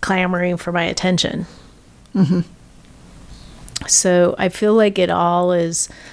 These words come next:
Speaker 1: layered together, and the, um,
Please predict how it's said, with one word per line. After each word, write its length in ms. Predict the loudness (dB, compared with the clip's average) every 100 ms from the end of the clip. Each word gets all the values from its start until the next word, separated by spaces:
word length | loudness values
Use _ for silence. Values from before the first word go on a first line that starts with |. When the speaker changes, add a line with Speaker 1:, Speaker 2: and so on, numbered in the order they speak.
| -20 -4
Speaker 1:
layered 420 | 2 4 2 -2
together, 680 | -4 0 0 2 0 0 -2
and 500 | -4 -2 -2 -2 -6 -14 -8
the, 320 | -4 -2 -2 -4
um, 500 | -2 0 0 -2 -4